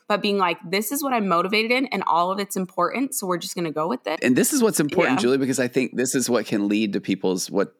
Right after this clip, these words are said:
Speaker 2: well, I don't wanna, I don't wanna tease one of the other things that people don't know they don't know, but we've already alluded to rejection sensitivity.
Speaker 1: Right.
Speaker 2: And we can be so hard on ourselves. And, and part of that is, like, when we don't stay focused on something and we find ourselves on something else.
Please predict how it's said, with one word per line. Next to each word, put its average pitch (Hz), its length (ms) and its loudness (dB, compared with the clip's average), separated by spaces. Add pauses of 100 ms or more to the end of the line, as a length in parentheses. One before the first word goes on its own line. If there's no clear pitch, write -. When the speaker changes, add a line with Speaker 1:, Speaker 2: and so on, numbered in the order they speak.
(360)
Speaker 2:
well, 90 200 0
I - 60 0
don't 80 120 -2
wanna, 92 240 -2 (380)
I - 40 -10
don't - 100 -2
wanna 90 180 0
tease 110 440 -2
one 95 140 0
of 92 80 0
the 92 100 2
other 90 140 0
things 107 320 0
that - 100 -8
people 95 200 -2
don't 90 180 -2
know 110 140 2
they 95 100 2
don't 90 160 0
know, 156 200 2
but 101 120 0
we've 95 140 0
already 101 260 4
alluded 92 460 2
to 95 160 -2
rejection 95 480 0
sensitivity. 110 680 -2 (280)
Speaker 1:
Right. 156 260 -4
Speaker 2:
And 98 160 4
we 107 100 4
can 104 120 4
be 95 180 4
so 147 300 0
hard 135 320 2
on 110 100 0
ourselves. 95 800 -2 (200)
And, 90 200 -2
and 92 180 -2
part 110 200 0
of 101 60 0
that 90 220 0
is, 90 160 -4
like, 87 260 -4
when 95 220 2
we 90 320 0
don't 85 240 -2
stay 87 180 0
focused 87 440 -2
on 85 80 0
something 85 400 0
and 92 80 2
we 87 80 0
find 90 260 0
ourselves 90 340 0
on 87 80 -2
something 90 360 -2
else. 101 320 -2